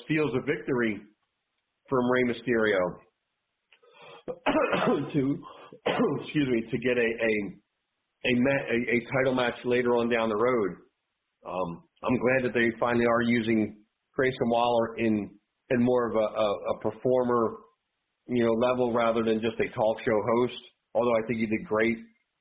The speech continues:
on the Grayson Waller effect. I, I always wanted to see him wrestle. I wanted to see him, you know, perform at, at the W W E level.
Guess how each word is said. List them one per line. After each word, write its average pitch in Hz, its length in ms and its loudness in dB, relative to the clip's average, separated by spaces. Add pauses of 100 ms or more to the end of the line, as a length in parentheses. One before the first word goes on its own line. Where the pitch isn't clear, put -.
(120)
on 110 100 0
the 104 60 2
Grayson 117 340 0
Waller 110 360 2
effect. 123 320 -2
I, 107 260 0
I 107 100 -2
always 117 240 2
wanted 117 320 0
to - 20 -8 (120)
see 127 60 0
him 113 160 2
wrestle. 120 280 0
I 107 80 2
wanted 107 260 -2
to 104 80 -10 (120)
see 127 120 2
him, 110 260 -2 (500)
you 143 80 0
know, 127 120 0
perform 147 500 0
at, 127 160 0 (300)
at 123 240 0
the 120 160 -2
W 120 240 0
W 113 280 0
E 110 240 -4
level. 95 420 -2